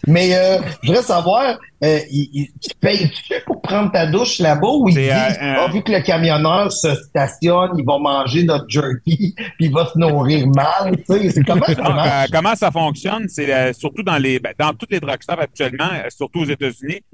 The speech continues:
Speaker 2: tu mets cinquante, entre cinquante et soixante gallons, ils te donnent une douche gratuite.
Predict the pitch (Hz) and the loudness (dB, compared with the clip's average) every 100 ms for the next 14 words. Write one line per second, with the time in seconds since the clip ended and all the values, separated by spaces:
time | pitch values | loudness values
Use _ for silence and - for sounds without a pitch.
0 | _ - 170 202 180 160 180 196 - 214 | _ -4 -2 0 -2 -2 -2 -4 -6 -4
1 | 220 190 214 185 - 151 160 156 143 135 | -2 -2 -2 -2 -4 -2 -2 -2 0 0
2 | 175 - _ _ - 147 170 175 156 139 | -2 -8 _ _ -4 -2 -2 -2 -2 -2
3 | 151 131 139 120 127 | -2 0 -2 -2 -6